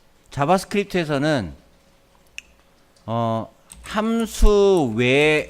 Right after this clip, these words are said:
외부에 생성한 변수를 전역 변수라고 취급을 해요.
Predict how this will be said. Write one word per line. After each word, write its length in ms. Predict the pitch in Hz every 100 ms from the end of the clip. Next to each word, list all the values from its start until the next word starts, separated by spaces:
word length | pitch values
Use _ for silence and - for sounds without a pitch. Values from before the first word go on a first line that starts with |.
| -
외부에 1400 | 120 131 139 156 151 165 170 165 165 160 156 143 113 - - - - - - - - - - - - - - - -
생성한 960 | 170 175 180 175 170 165 160 147 95 - -
변수를 680 | 123 131 147 160 156 151 139
전역 380 | 120 135 160
변수라고 600 | 175 170 151 143 131 113 110
취급을 520 | - 190 196 156 135
해요. 480 | 180 180 135 175